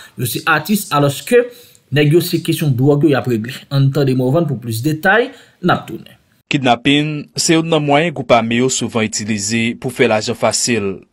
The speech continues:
Speaker 2: sekestre viktim yo ak tòtire yo.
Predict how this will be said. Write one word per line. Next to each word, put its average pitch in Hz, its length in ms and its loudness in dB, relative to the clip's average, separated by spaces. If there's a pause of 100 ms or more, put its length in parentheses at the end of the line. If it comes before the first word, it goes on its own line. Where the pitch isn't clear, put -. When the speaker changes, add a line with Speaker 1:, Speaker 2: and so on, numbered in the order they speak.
(180)
Speaker 2:
sekestre 127 640 -4
viktim 110 480 -6
yo 131 160 2 (160)
ak - 160 -6
tòtire 104 480 -4
yo. 123 300 -2